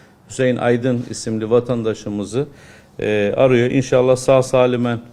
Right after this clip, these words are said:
ulaşmanın gayreti içerisindeyiz. E,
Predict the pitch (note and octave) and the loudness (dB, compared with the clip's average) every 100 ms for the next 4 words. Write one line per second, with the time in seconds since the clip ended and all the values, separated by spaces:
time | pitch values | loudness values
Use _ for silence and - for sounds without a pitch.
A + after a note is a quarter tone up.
0 | - A#2+ A#2 - A#2 C3 D3+ C3+ B2 B2 | -2 2 2 -2 -4 -4 -2 2 2 2
1 | B2 A#2+ - G2 F#2 G2 F#2+ A#2+ C3+ - | -4 -8 -6 -8 -8 -10 -8 -10 -10 -20
2 | - - - _ - | -20 -20 -20 _ -4